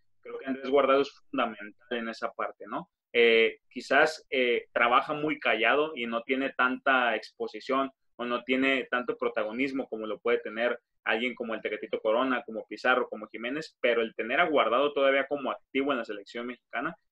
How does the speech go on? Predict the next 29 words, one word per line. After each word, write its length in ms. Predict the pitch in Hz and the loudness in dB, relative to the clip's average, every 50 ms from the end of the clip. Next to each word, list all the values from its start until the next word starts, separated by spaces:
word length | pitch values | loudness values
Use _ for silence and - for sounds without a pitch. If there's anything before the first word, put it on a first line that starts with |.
| _ _ _ | _ _ _
creo 160 | - 123 120 | 0 0 2
que 100 | 135 139 | 2 0
te 100 | 139 175 | 2 2
aporta 340 | - - - 120 117 - 143 | 0 2 0 0 0 0 0
muchísimo 560 | 131 120 113 - 135 139 - 175 175 170 170 - | -2 -2 -4 -4 -6 -4 -2 -2 -4 -4 -6 -6
y 160 | - 135 120 123 | -2 0 4 4
ojalá 580 | 131 131 - 143 131 127 139 165 226 262 - _ _ _ _ _ | 4 4 4 4 2 4 4 2 0 -2 -4 _ _ _ _ _
que 120 | - 127 110 | 0 0 0
pueda 260 | - 120 120 127 135 | 2 4 6 6 6
llegar 340 | 139 127 117 110 117 120 127 | 6 6 6 6 6 6 6
a, 280 | 131 127 123 113 - - | 6 6 4 2 0 -4
a, 500 | 110 110 110 110 107 107 104 101 101 - _ - | -6 -4 -2 -2 -2 -2 -4 -6 -8 -12 _ -8
a 340 | - 120 117 110 110 110 107 | -2 0 2 2 2 2 2
Qatar 360 | - 110 107 - - 123 135 135 | 2 0 0 4 4 4 6 6
dos 140 | 135 127 | 4 2
mil 140 | 123 127 123 | 0 -2 -2
veintidós 500 | 131 135 131 131 117 110 117 131 147 - | -2 -2 -2 0 0 2 2 2 0 -2
con 140 | - 117 113 | -6 -10 -8
un 100 | 113 117 | -8 -6
buen 160 | 120 123 120 | -4 -4 -4
nivel. 340 | 113 110 113 135 156 175 180 | -4 -2 0 2 2 2 2
Sería 220 | - 127 117 120 | 2 2 4 4
algo 200 | 127 139 139 156 | 4 4 4 2
similar 380 | 151 - 123 120 117 120 123 139 | 0 0 -2 -2 0 2 4 4
a 40 | 147 | 4
lo 100 | 139 127 | 4 4
de 60 | 113 | 4
Rafa 260 | 113 120 120 - 120 | 4 2 0 0 -2
Márquez, 500 | 117 113 117 - - - 196 208 - _ | -2 -2 -2 -2 -2 -2 -4 -6 -6 _